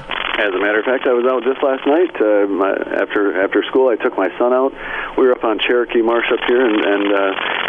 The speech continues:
did well. Uh, got, got some nice bluegills. Had, had two flags. Uh, just some short, you know, twenty-one inch pike, I think they both were. But, uh, you know, great to get out, uh, you know, for just a couple hours there right before dark. It was a good time.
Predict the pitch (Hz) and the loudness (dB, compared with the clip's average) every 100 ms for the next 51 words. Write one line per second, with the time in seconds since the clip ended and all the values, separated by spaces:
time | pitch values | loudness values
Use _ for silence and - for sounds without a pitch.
0 | - 151 156 208 233 - - 98 95 98 | 0 2 2 2 0 -4 -4 -2 2 2
1 | 98 104 104 - 110 - 104 110 117 117 | 2 0 0 -2 -2 0 0 0 0 0
2 | 143 185 202 196 104 92 90 - 107 92 | 2 4 2 0 0 0 -4 -4 -2 -4
3 | - - 143 - 127 127 147 156 156 - | -6 -2 0 2 2 2 2 0 -4 -6
4 | - - 90 180 180 90 - - - - | -6 -2 0 0 0 -2 -4 -2 -2 0
5 | 127 92 90 - - - - - 117 - | -2 -2 -2 -4 -4 -4 -2 2 2 0
6 | 110 98 90 123 110 107 104 107 - 104 | 0 0 0 0 2 2 2 0 0 -2
7 | 104 104 101 104 104 104 101 107 107 117 | 0 0 0 0 0 2 0 2 2 2
8 | 98 85 - 92 85 80 - - - - | -2 -2 0 0 -2 -4 -10 -10 -10 -4
9 | - 156 123 120 139 123 135 131 143 123 | 0 0 2 2 0 0 2 2 2 0
10 | 101 - 113 120 - 110 117 123 123 117 | 0 2 4 4 0 -2 0 0 0 0
11 | 113 131 139 131 135 131 131 - 135 139 | 0 0 0 2 2 2 2 0 0 2
12 | 147 101 98 113 117 110 | 0 0 0 -2 0 -2